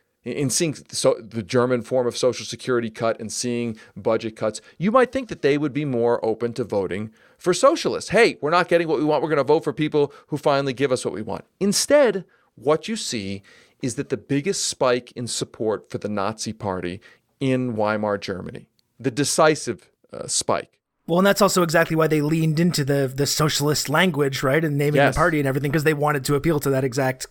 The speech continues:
Speaker 1: Yes.
Speaker 2: person, right?
Speaker 1: Yes, and that essentially austerity is what cr-, c-, created the opening for the Nazis to take over. And that is such a ha-, and, and it's a haunting lesson,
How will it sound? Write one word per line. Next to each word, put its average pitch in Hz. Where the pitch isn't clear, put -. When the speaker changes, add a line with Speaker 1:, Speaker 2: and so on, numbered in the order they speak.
Speaker 1:
Yes. 131
Speaker 2:
person, 180
right? 127
Speaker 1:
Yes, -
and 135
that 131
essentially 123
austerity 120
is 113
what 113
cr-, -
c-, -
created 123
the 113
opening 101
for -
the 107
Nazis 104
to -
take -
over. -
And 120
that 139
is 131
such -
a 135
ha-, 120
and, 147
and 135
it's -
a 127
haunting 165
lesson, 135